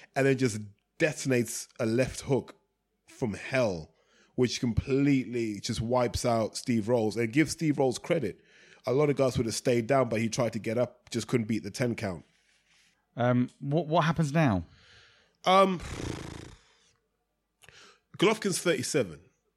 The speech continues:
Speaker 1: so I think he's probably only got three good fights in him.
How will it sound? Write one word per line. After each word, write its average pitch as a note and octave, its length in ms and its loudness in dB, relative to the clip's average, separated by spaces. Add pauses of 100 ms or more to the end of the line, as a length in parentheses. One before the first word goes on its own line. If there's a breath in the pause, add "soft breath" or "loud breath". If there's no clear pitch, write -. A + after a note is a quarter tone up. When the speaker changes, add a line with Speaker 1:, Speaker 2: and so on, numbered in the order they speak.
(200)
Speaker 1:
so C#3 140 0
I C3+ 40 2
think F3+ 240 0
he's C#3+ 140 -2
probably D3+ 280 4
only C#3 160 4
got A#2+ 200 2 (340)
three C#3 1120 4 (260)
good A#2 200 0
fights G#2 600 -2
in G#2+ 200 -6
him. D2+ 240 -14